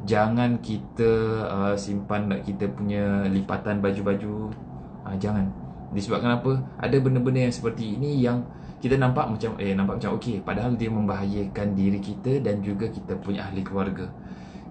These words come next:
Ya. So, that's the thing that, that, that I don't really, uh, like bila ada orang masih lagi nak simpan dengan benda-benda mesti-, seperti inilah wafak. So, dia sebetulnya banyak, uh, dia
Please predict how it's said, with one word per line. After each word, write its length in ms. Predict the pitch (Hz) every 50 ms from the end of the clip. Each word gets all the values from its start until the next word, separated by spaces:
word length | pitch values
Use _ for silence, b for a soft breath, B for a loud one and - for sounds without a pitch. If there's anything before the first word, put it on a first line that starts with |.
| B
Ya. 400 | - 113 110 104 95 92 90 92 98 - - - B B B B B B B B B
So, 480 | B - - 120 120 120 120 120 113 -
that's 320 | - - - - - 113
the 80 | 113 104 -
thing 280 | - 143 135 131 117
that, 280 | 107 101 98 98 - - 95
that, 240 | 98 98 95 - - 95 98
that 200 | 101 95 95 - -
I 200 | 95 95 95 92
don't 360 | 104 107 113 117 117 113 101 98
really, 640 | 104 107 104 107 104 107 107 107 107 107 104 98 95 - - - 101
uh, 440 | 98 92 92 92 92 92 92 95 98 - - - - - - - - - 98
like 360 | 110 113 123 - - - - - - - - - - - - - - - - - 98 95
bila 400 | 98 104 101 98 101 104 101 - 98
ada 120 | 95 98 98
orang 520 | 95 98 98 98 104 107 107 107 107 107 - - - - - - - - - - - - - -
masih 480 | - 101 113 110 104 - - 117 107 110
lagi 320 | 110 107 101 110 120 113
nak 160 | 110 98 95
simpan 480 | - - 104 101 - - 107 101 98 98
dengan 240 | 101 98 98 98 98
benda-benda 520 | 98 101 98 98 98 98 98 98 104 98 98
mesti-, 320 | 95 - - - 98 -
seperti 600 | - 95 95 - - - - 92 - 98 - 92
inilah 240 | 101 101 101 98 - - B B B B B B B B B
wafak. 400 | 101 101 - 113 95 - - -
So, 140 | - 143 139
dia 100 | 135 139
sebetulnya 480 | 127 127 127 123 120 127 135 147 143
banyak, 540 | 123 117 107 110 117 127 127 - - - -
uh, 480 | 82 101 98 101 101 98 98 98 98 95
dia 100 | 95